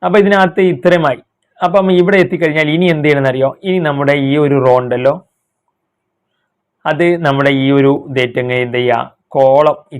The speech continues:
കിട്ടിയ അഡ്ജോയിന്റ് ഉണ്ടല്ലോ, കോളം ഏറ്റവും നമുക്ക് ഡിറ്റർമിനന്റ് എ കിട്ടാനുള്ള എളുപ്പ വഴിയാണത്. അപ്പൊ ഡിറ്റർമിനന്റ് കിട്ടാനുള്ള എളുപ്പ വഴി എന്ന് പറഞ്ഞു കഴിഞ്ഞാൽ വൺ into നമ്മൾ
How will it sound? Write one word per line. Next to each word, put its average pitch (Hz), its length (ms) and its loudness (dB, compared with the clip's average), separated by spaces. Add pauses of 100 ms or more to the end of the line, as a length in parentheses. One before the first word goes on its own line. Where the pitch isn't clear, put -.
കിട്ടിയ 147 240 -2
അഡ്ജോയിന്റ് 139 400 -2
ഉണ്ടല്ലോ, 127 200 0 (120)
കോളം 147 320 2
ഏറ്റവും 135 280 -2
നമുക്ക് 147 180 -4
ഡിറ്റർമിനന്റ് 165 680 -2 (100)
എ 139 40 4
കിട്ടാനുള്ള 131 480 -4
എളുപ്പ 120 340 -4
വഴിയാണത്. 117 400 -6 (480)
അപ്പൊ - 160 -8
ഡിറ്റർമിനന്റ് 180 560 0
കിട്ടാനുള്ള 147 380 0
എളുപ്പ 135 240 0
വഴി 143 100 0
എന്ന് 139 120 0
പറഞ്ഞു 135 160 -2
കഴിഞ്ഞാൽ 139 280 -2 (760)
വൺ 147 140 2 (220)
into 147 280 0 (360)
നമ്മൾ 147 160 -2